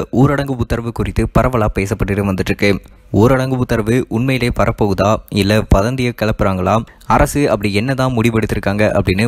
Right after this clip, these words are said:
மக்கள் பல குழப்பங்கள்ல இருக்காங்க. இந்தியாவுல இப்போ பல மாநிலங்கள்ல கொரோனா தாக்கம் தீவிரமடைய ஆரம்பிச்சிருக்கு. இந்த கொரோனாவை எப்படியாவது கட்டுப்படுத்தணும் அப்படின்னு சொல்லி ஒவ்வொரு மாநில அரசுகளுமே இப்போ ஊரடங்கு உத்தரவுல கட்டுப்பாடுகளை ஏற்படுத்திட்டு வந்துட்டு இருக்காங்க.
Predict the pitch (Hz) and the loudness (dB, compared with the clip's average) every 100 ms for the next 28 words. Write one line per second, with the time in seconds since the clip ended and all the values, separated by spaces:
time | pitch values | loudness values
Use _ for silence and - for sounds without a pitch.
0 | 107 104 131 127 104 117 107 110 107 101 | 0 0 0 0 0 0 0 0 -2 -2
1 | 107 101 95 92 98 101 95 - - - | -2 -2 -2 -2 0 0 0 -4 -20 -4
2 | 120 147 165 143 117 120 - 104 104 101 | 0 2 2 2 2 0 -2 0 0 0
3 | 117 147 127 123 104 98 113 - 104 113 | 0 0 -2 -2 0 0 0 0 0 0
4 | 107 95 107 117 117 120 120 92 95 98 | 0 -2 -2 -2 -2 0 0 0 0 -2
5 | - 98 92 92 - 92 98 92 - - | -2 -2 -2 -2 -4 -2 0 -2 -4 -2
6 | 143 - 127 127 123 110 113 104 - 117 | 0 2 2 0 0 -2 -2 0 0 2
7 | 110 113 - 95 - 95 - 98 98 - | -2 -2 -2 -2 -2 -2 0 0 0 -4
8 | 90 90 101 - 90 107 - - 113 139 | -2 -2 -2 -2 0 0 -2 0 0 2
9 | 160 123 92 110 127 113 95 104 101 92 | 2 2 0 0 0 0 -2 -2 -2 0
10 | 92 110 - 107 - 104 - 127 151 131 | 2 0 0 -2 2 0 2 2 2 0
11 | 117 98 - 90 98 127 - - - - | 0 0 0 0 0 0 -4 -20 -6 -2
12 | 107 - 120 98 98 104 98 - 98 92 | 0 0 0 0 0 0 0 0 -2 0
13 | 98 92 90 104 101 95 | 0 0 -2 -2 -2 0